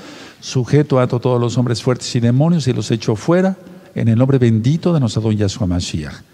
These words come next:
Porque esa autoridad has delegado a tus hijos. Amén, ve amén.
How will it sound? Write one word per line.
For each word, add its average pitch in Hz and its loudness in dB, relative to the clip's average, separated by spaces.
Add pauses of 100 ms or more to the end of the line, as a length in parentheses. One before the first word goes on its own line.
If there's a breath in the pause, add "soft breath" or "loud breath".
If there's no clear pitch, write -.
(420 loud breath)
Porque 113 0
esa 127 4
autoridad 123 2
has 117 2
delegado 110 2
a 110 0
tus 101 -6
hijos. - -10 (800 soft breath)
Amén, 127 0 (200)
ve 107 2
amén. 92 -2